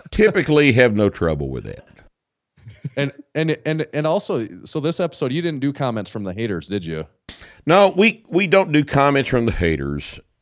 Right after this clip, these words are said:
Speaker 1: when we
Speaker 2: Oh,
Speaker 1: have,
Speaker 2: I,
Speaker 1: when we have
Speaker 2: I
Speaker 1: guests.
Speaker 2: didn't say that in the reverb voice.
Speaker 1: The, the,
Speaker 2: Um,
Speaker 1: well, you can't do the reverb voice. <laughs> We, we only do,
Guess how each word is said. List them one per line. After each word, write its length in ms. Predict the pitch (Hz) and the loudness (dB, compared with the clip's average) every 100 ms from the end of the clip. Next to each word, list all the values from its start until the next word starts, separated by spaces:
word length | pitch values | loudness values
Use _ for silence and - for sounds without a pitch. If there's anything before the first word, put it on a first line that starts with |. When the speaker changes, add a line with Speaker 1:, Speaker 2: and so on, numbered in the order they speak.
| _ | _
Speaker 1:
when 320 | 82 92 104 | -8 -2 0
we 180 | 95 95 95 | 2 2 4
Speaker 2:
Oh, 40 | |
Speaker 1:
have, 140 | 90 147 | 4 2
Speaker 2:
I, 140 | 151 _ 107 | -2 _ -2
Speaker 1:
when 100 | 120 | 4
we 140 | 117 | 4
have 200 | 113 101 | 4 2
Speaker 2:
I 120 | 135 | 2
Speaker 1:
guests. 360 | 131 123 123 143 | 4 6 6 2
Speaker 2:
didn't 100 | 135 | 0
say 60 | 135 | 0
that 40 | 127 | 0
in 80 | |
the 100 | 120 | -4
reverb 400 | 107 127 104 104 | -6 -8 -4 -6
voice. 580 | 82 98 92 87 - - | -6 -8 -6 -8 -12 -10
Speaker 1:
The, 240 | - 120 - | 2 2 2
the, 240 | 101 113 120 | 2 2 2
Speaker 2:
Um, 100 | 85 _ _ | -2 _ _
Speaker 1:
well, 220 | 120 123 120 | 4 4 4
you 180 | 123 147 | 2 2
can't 280 | 135 117 | 2 0
do 120 | 98 104 | 2 2
the 80 | |
reverb 440 | 85 82 73 76 69 | 0 -2 -2 -4 -6
voice. 1000 | 65 62 - 185 - 185 196 - - 170 - | -8 -12 -10 -10 -6 -6 -6 -6 -8 -8 -12
<laughs> 220 | - - - _ _ 175 | -10 -12 -12 _ _ -14
We, 200 | 104 - 127 | -10 -8 0
we 220 | 139 151 | 2 4
only 260 | 143 135 | 4 4
do, 260 | 117 117 117 | 6 6 4